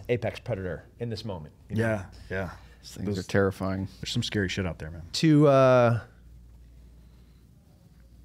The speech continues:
Speaker 1: acts of violence because of racism, you know, in the, the mall or the supermarket shooting where, you know, the guy went and specifically was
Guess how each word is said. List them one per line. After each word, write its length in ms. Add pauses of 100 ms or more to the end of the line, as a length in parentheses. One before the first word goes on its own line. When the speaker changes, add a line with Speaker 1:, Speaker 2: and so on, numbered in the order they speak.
(1000)
Speaker 1:
acts 220
of 80
violence 600
because 240
of 80
racism, 500 (340)
you 80
know, 120
in 120
the, 360 (680)
the 80
mall 340
or 180
the 140
supermarket 580
shooting 440 (160)
where, 520 (720)
you 100
know, 140
the 80
guy 160
went 180
and 80
specifically 540
was 240